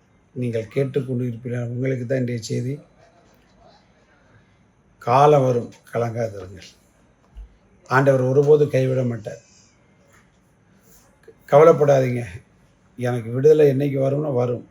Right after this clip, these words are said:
என்னைக்கு வெளிச்சத்தின் நாட்கள் வரும், என்றைக்கு துக்கம் சந்தோஷமாய் மாறும், கண்டிப்பா வரும். நமக்குன்னு ஒரு காலம் வரும், கலங்காதீங்க. ஆண்டவர் அப்படிலாம் நம்மளை மறந்துட மாட்டார். "அடிமையா இருக்கிறேனே,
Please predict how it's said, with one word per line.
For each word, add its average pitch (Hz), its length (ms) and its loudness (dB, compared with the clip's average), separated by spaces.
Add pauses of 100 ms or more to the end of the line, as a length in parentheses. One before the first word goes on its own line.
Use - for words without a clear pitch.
(360)
என்னைக்கு 139 420 -2
வெளிச்சத்தின் 135 520 -4
நாட்கள் 127 400 -6
வரும், 117 300 -8 (880)
என்றைக்கு 147 480 2
துக்கம் 131 340 -2
சந்தோஷமாய் 131 720 -2
மாறும், 120 360 -6
கண்டிப்பா 131 520 -4
வரும். 113 340 -8
நமக்குன்னு 135 420 -6
ஒரு 131 220 -4
காலம் 120 320 -8
வரும், 113 200 -12 (360)
கலங்காதீங்க. 117 560 -6 (840)
ஆண்டவர் 131 340 0
அப்படிலாம் 117 120 -10
நம்மளை 135 320 -2
மறந்துட 120 500 -8
மாட்டார். 107 300 -16 (1160)
"அடிமையா 135 480 0
இருக்கிறேனே, 120 640 -6